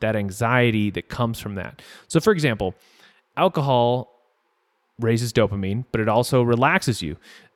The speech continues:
If alcohol didn't make you dizzy and uncoordinated and, you know, all the things that happen when you're drunk, it would be perfect. It'd be the perfect performance enhancer.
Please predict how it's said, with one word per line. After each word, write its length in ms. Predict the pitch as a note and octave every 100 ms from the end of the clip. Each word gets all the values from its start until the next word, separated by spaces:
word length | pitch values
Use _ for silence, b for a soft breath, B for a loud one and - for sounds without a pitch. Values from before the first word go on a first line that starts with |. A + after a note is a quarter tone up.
| _
If 160 | B2+ A#2+
alcohol 360 | E3 A3 G3+
didn't 160 | F#3 F3+
make 180 | F3 E3
you 80 | C#3
dizzy 500 | A#2 D3+ D#3+ E3+ D3
and 80 |
uncoordinated 960 | B2 D3 - C3 E3 E3 D#3 D#3 D#3 D3+
and, 220 | A2 A2
you 80 | A2+
know, 260 | A2 G#2 G2 D#2 C2+ - _
all 200 | - C3+
the 100 | C#3
things 180 | D3 C3
that 100 | A2+
happen 340 | C3 C#3+ D3
when 100 | C#3
you're 100 | A#2+
drunk, 440 | G2+ A2 C3 F3+ - B B B -
it 60 | F3+
would 80 |
be 80 | E3
perfect. 460 | D3 G#3 - D2+ -
It'd 120 | A2
be 80 | C3
the 100 | B2+
perfect 680 | - D#3+ D#3+ C#3+ - - - _ _ -
performance 500 | C3+ - B2 A#2 -
enhancer. 500 | G#2 G#2+ F#2+ -